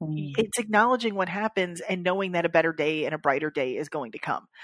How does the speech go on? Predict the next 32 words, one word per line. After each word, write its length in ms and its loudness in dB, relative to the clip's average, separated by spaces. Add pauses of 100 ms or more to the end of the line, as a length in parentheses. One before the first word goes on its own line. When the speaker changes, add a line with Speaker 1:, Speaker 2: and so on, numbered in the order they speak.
(300)
Speaker 2:
And 140 4
I 160 2
do 260 -2
feel 340 -4
like 360 0
you 140 -8
b-, 220 -6
unburden 500 4
yourself 480 -4 (120)
when 220 -6
you 160 -8
just 340 -2 (220)
tell 220 6
it 80 2
like 200 2
it 80 -2
is 260 -2
to 80 -6
yourself. 360 -8 (320)
Do 80 0
you 20 0
know 60 2
what 60 2
I 40 -4
mean? 140 -6
Like, 180 -4
"This 180 2
sucks." 540 -6 (480)
And 440 2
I 180 2
completely, 1080 -6 (800)
yeah, 180 6